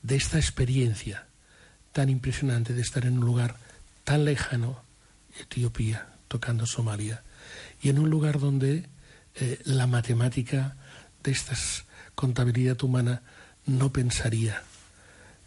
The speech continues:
eh, que allí está un sacerdote católico. ¿Por qué estás?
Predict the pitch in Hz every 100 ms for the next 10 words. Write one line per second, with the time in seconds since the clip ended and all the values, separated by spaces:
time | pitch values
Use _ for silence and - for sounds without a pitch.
0 | - 160 - 107 107 101 - - 113 104
1 | 131 117 117 104 - 113 107 101 - -
2 | - - - - - - - - - -
3 | - - - _ - - - _ - -
4 | - 139 131 139 - 110 - - -